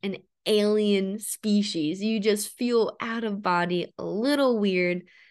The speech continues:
like you don't quite belong. And perhaps you may even be skeptical of astrology at first, but then you begin to see how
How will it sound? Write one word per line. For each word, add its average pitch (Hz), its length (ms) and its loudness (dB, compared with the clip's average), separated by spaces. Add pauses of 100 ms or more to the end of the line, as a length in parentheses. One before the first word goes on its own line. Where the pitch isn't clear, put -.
(140)
like 185 140 -8
you 196 80 -6
don't 277 320 0
quite 247 260 -4
belong. 190 600 -2 (560)
And 330 340 0
perhaps 339 1080 -2 (720)
you 240 160 -4
may 254 160 0
even 277 520 0 (240)
be 240 180 -2
skeptical - 640 -2
of 330 80 -2
astrology 311 640 -2
at - 160 -6
first, 320 460 -4
but - 200 -4
then 233 480 -4
you 226 280 -4
begin 208 400 -2
to 220 60 -4
see 233 340 -2
how 185 500 0